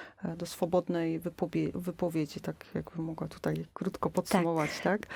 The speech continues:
Speaker 2: tak.
Speaker 1: Sparafrazować jak gdyby
Speaker 2: Tak, żeby
Speaker 1: twoją
Speaker 2: właśnie,
Speaker 1: wypowiedź.
Speaker 2: tak, żeby te narzędzia, e, tutaj, o których wspomniałam, jako reakcje werbalne, e, były so-, były z sobą w takiej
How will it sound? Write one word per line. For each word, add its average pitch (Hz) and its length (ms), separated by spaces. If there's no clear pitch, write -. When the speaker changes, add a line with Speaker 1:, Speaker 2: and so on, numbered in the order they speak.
Speaker 2:
tak. 175 100
Speaker 1:
Sparafrazować 175 840
jak 165 120
gdyby 165 220
Speaker 2:
Tak, 180 200
żeby 190 140
Speaker 1:
twoją 160 140
Speaker 2:
właśnie, 208 380
Speaker 1:
wypowiedź. 175 300
Speaker 2:
tak, 196 220
żeby 214 180
te 262 140
narzędzia, 233 720
e, 202 260
tutaj, 208 360
o 202 40
których 208 320
wspomniałam, 196 800
jako 190 460
reakcje 202 640
werbalne, 180 760
e, 214 80
były 233 340
so-, 262 320
były 254 240
z - 180
sobą 240 300
w - 100
takiej 214 520